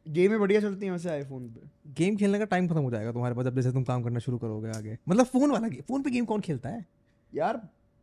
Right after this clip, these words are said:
Speaker 1: खेलता है आदमी जो
Speaker 2: क्या
Speaker 1: बीस
Speaker 2: बात?
Speaker 1: मिनट बैठता है वॉशरूम में जाके।
Speaker 2: <laughs> क्या
Speaker 1: क्या
Speaker 2: गेम खेलता है
Speaker 1: करेगा
Speaker 2: तू
Speaker 1: वो?
Speaker 2: फोन में? पबजी खेलते हो तुम फोन पे?
Speaker 1: भाई, पबजी तो नहीं खेलता।
Speaker 2: क्या खेलते हो
Speaker 1: Honestly, मैं
Speaker 2: फिर?
Speaker 1: वैसे वाले गेम्स खेलता हूँ थोड़े बहुत।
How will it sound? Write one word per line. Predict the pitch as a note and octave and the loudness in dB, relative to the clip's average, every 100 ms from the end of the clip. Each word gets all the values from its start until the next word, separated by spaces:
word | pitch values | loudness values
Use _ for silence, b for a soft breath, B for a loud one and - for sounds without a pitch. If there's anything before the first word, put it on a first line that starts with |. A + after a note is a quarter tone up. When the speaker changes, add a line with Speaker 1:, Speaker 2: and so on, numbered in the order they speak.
| _ - | _ -4
Speaker 1:
खेलता | C#3 D3 F3+ A3+ | -2 0 0 2
है | |
आदमी | A3 G3 G3 G#3 | 4 2 0 -2
जो | G#3+ | 0
Speaker 2:
क्या | G3 F#3 | 2 4
Speaker 1:
बीस | |
Speaker 2:
बात? | F3 F#3+ | 4 2
Speaker 1:
मिनट | G3 | 0
बैठता | E3 D#3+ - | 0 -2 -2
है | F3+ | -2
वॉशरूम | F3 E3+ E3+ E3 | 0 -2 -6 0
में | A#3 | 2
जाके। | D3+ - | 4 2
Speaker 2:
<laughs> | - | -2
क्या | A4 - _ - - F#4 F#4 | -6 -14 _ -20 -18 -12 -12
Speaker 1:
क्या | - A3+ | 2 4
Speaker 2:
गेम | G3+ | 8
खेलता | F3 D#3 | 8 8
है | |
Speaker 1:
करेगा | C3 C3+ | 6 6
Speaker 2:
तू | C3+ | 4
Speaker 1:
वो? | C3 | 4
Speaker 2:
फोन | C3 | 0
में? | B2 | 0
पबजी | C#3+ C#3 E3 | 0 2 4
खेलते | D3+ C3 | 4 2
हो | C3 | 0
तुम | C3 | -2
फोन | B2+ B2 | -4 -6
पे? | A#2 B2 | -6 -8
Speaker 1:
भाई, | D#3 | -8
पबजी | F#3 C#3+ C3+ D#3+ | -6 -8 -6 -6
तो | E3 | -4
नहीं | D#3+ | -4
खेलता। | D3+ A2 B2 | -4 -4 -2
Speaker 2:
क्या | C#3+ C3 C#3+ | -4 -2 0
खेलते | C#3+ | 2
हो | C3 | 2
Speaker 1:
Honestly, | - C#3+ | 2 2
मैं | F3 | 2
Speaker 2:
फिर? | E3+ | 2
Speaker 1:
वैसे | D3+ E3 | 0 0
वाले | D#3+ D#3 | -2 -2
गेम्स | D3+ D#3 D#3+ | -2 -6 -6
खेलता | C3 G#2 A#2+ | -6 -4 -4
हूँ | B2 A#2+ | -4 -6
थोड़े | B2 A#2 | -6 -6
बहुत। | A#2+ A#2 | -4 -4